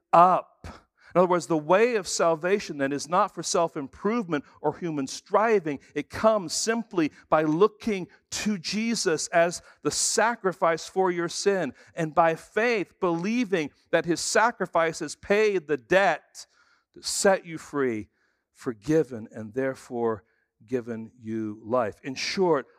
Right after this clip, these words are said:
look to Jesus and live. That's what he's saying here. But there's this belief. Will you look to Jesus and believe? But not only that,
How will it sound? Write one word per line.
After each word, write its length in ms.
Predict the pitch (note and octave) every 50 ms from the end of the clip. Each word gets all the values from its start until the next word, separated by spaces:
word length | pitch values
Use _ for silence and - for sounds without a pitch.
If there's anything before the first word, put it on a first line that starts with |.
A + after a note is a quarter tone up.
| _ _
look 480 | C3+ C3 C#3+ D#3 F3+ G#3 G3+ - _ - - - - _ _ _ _
to 120 | - - B2+
Jesus 840 | G2+ - - - D#3+ F#3 G3+ G#3 F#3+ - E3+ D#3 C3 A2+ - - - _ _ _ _
and 260 | - A#2 A2+ G#2 G2
live. 800 | A2+ A2+ D3 G3+ B3 C4+ C4 F#3 B2 G#2 - - - _ _ _ _ _ _ _ _ _ _ _ _ _ _ _ _ _ _
That's 180 | - B2+ - -
what 60 | D#3+
he's 80 | D3+ -
saying 400 | - - F#3 F#3 F#3+ F#3 D#3+ A2+
here. 120 | G2 F2 E2 _ _ _ _ _ _ _ _ _ _ _ _ _ _ _ _ _ _ _ _ _
But 80 | - C3+
there's 200 | C#3+ E3 F3+ -
this 160 | F#3 F3 -
belief. 420 | - - F#3 F3+ F3 A3 A#3 F3 - _ _
Will 140 | - F3 G#3
you 280 | A3 F#3+ G3 G3+ G3 - _ _ _ _ -
look 340 | E3+ F3+ G3 B3+ B3+ - -
to 100 | - G3
Jesus 540 | D#3 - G3+ G3 F#3+ F3 D#3 F#3 - - - _ _ -
and 360 | F#3 F3+ F3 F3 F3+ F3 -
believe? 580 | - G3 F#3 F#3+ G3 A3+ C4+ D#4 D#4+ C#4 B2+ - _ _ - - - _ _ _ _ _ _ _ _ _ _ _ _ _ _ _ _ _ _ _ _ _ _ _
But 100 | - D#3+
not 100 | G#3 G#3
only 200 | A3+ A#3 A3 G3
that, 440 | E3 G3 A3 B3+ A#3+ G3+ - _ _